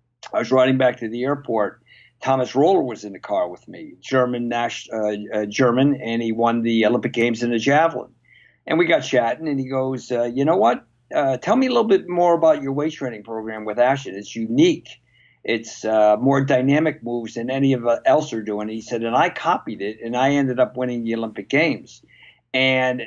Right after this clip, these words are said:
that was a kind of a pat on the back, uh, a little bit. And I just told Ashton Breathe Out this morning, and they were, they were kind of tickled about it.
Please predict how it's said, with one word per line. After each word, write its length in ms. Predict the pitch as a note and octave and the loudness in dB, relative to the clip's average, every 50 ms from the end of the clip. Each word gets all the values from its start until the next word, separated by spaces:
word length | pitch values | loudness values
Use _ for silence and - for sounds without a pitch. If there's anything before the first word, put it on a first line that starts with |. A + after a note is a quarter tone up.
| A#2 A#2+ A2+ | -10 -2 0
that 200 | C#3+ F3 G#3+ B3+ | 2 2 2 2
was 180 | C#4+ A#3 - - | -2 -4 -4 -2
a 340 | F#3 F#3 E3+ D#3+ D#3 D#3 D3+ | -2 0 0 0 0 -2 -4
kind 240 | C#3+ - G3 G#3 G#3 | -4 -4 -4 -2 -2
of 80 | G#3 | -4
a 40 | F3 | -4
pat 280 | - - E3+ F3+ F3 F3 | -4 -2 0 0 0 0
on 80 | E3+ | -2
the 80 | D#3+ C#3+ | -4 0
back, 420 | C#3 D#3 F#3 G3+ - - - - - | 2 2 2 2 0 -4 -8 -10 -6
uh, 60 | C3+ | -2
a 240 | B2 B2 A2+ B2 B2 | -2 -2 -2 -2 -2
little 240 | B2+ B2+ B2+ B2 | -2 -2 -4 -4
bit. 140 | A#2+ A2+ B2 A#2 | -2 -2 -2 -2
And 80 | A#2+ | -2
I 80 | A#2+ A#2+ | -4 -4
just 240 | B2+ C3+ C3+ C3+ - | -4 -6 -6 -2 0
told 180 | C3+ C3+ C3 | 0 2 4
Ashton 320 | B2+ B2+ B2+ B2+ - C3 A2+ | 4 4 4 2 0 -4 -4
Breathe 220 | B2 B2+ B2+ B2+ | -2 -2 2 2
Out 160 | B2 A2+ A#2 | 2 0 0
this 180 | A2 G#2 - - | -6 -14 -12 -6
morning, 280 | C3 C3+ D3 C#3 A2 | -2 -2 -2 -2 -2
and 100 | G#2 A#2 | -2 -4
they 60 | B2 B2+ | -2 -2
were, 300 | B2 B2 A#2 A2+ G#2 - - | -2 -2 -4 -4 -8 -10 -6
they 120 | - B2 B2+ | -4 -2 -2
were 140 | B2 A#2+ | -2 -4
kind 240 | A2+ - B2 B2 A#2 | -4 0 0 0 0
of 80 | G#2+ - | 0 -2
tickled 340 | - E3+ E3 - - G#2 G2+ | -4 -4 -4 -2 -4 -4 -2
about 300 | - - F#2 F2 F2 - | -2 0 0 0 0 -2
it. 120 | - | -6